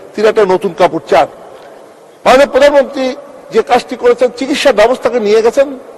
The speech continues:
মানুষের দোরগোড়ায় এবং শিক্ষা ব্যবস্থাকে আজকে উন্নত, উন্নত জায়গায় নিয়ে গেছেন এবং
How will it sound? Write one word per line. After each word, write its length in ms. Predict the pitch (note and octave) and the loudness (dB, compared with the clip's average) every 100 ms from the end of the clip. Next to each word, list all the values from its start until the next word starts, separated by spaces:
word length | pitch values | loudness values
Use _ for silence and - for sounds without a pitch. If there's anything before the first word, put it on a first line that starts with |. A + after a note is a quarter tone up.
| - | -6
মানুষের 340 | E3 G3+ G#3+ F3 | -2 -2 -2 -4
দোরগোড়ায় 500 | E3 F#3 D3+ D#3 - - - - - - - | 0 -2 0 -4 -4 -10 -20 -20 -20 -20 0
এবং 200 | B3 C4+ | 2 2
শিক্ষা 400 | - D#4 - D4+ | 0 -4 0 0
ব্যবস্থাকে 560 | A3+ A#3 - C4 C#3+ - - - - - | 2 0 0 -4 -4 -12 -16 -20 -20 -2
আজকে 320 | G#3 A3 A#3 | -2 0 2
উন্নত, 520 | A3 G3 G#3 G#3+ G#3+ G#3+ G3 - | 0 0 -4 -2 0 -2 -4 -6
উন্নত 320 | G#3 A3 G#3 | -2 -2 0
জায়গায় 380 | G3+ G3 G3 G3 | 2 2 2 0
নিয়ে 200 | F#3 G3 - - - | 0 -2 -2 -14 -2
গেছেন 300 | G#3 B3 A#3 | 0 2 2
এবং 200 | G3+ | 2